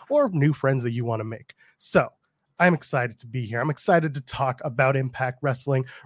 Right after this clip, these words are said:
Ricardo the Mark kicks us off with a super chat. He says, "Back from my vacay in San Clemente, California. I'm glad I made it home in time for Impact and for the post show. Love hashtag Team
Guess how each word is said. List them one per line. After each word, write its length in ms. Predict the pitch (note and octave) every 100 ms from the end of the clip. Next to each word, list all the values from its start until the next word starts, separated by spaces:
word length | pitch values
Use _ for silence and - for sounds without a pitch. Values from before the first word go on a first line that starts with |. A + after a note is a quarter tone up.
| -
Ricardo 400 | C3+ F3+ F#3 F#3
the 100 | C#3+
Mark 340 | C#3+ F3 -
kicks 240 | - D3+ D3
us 120 | D#3+
off 180 | D3+ C#3+
with 140 | B2+
a 60 | A#2
super 360 | - F#3 E3+
chat. 400 | - - D#3+ D#3 - - -
He 80 |
says, 220 | B2 B2 G#2+
"Back 360 | - F3+ G3+
from 140 | - D3+
my 160 | C3+
vacay 480 | A#2 D3 D#3+ F3 D#3+
in 140 | B2+
San 260 | A#2 F#3 G3
Clemente, 380 | C#3+ C3+ C3 B2
California. 640 | C3+ B2 - G3 G#3 G3 - - - -
I'm 140 | A#2+
glad 280 | A#2 B2 E3
I 60 |
made 160 | E3+ D#3+
it 80 | D3+
home 160 | C#3+
in 80 | C#3
time 200 | C#3 C#3
for 100 | B2+
Impact 380 | F3+ G3+ G3+ -
and 120 | B2+
for 120 | C#3 A#2+
the 100 | A#2+
post 260 | - F3 D#3
show. 240 | F3 D#3+ - _ _ - G#2+
Love 320 | B2+ E3 E3 - -
hashtag 560 | D3 D3 - C#3+ C3+ _ -
Team 420 | - E3+ F3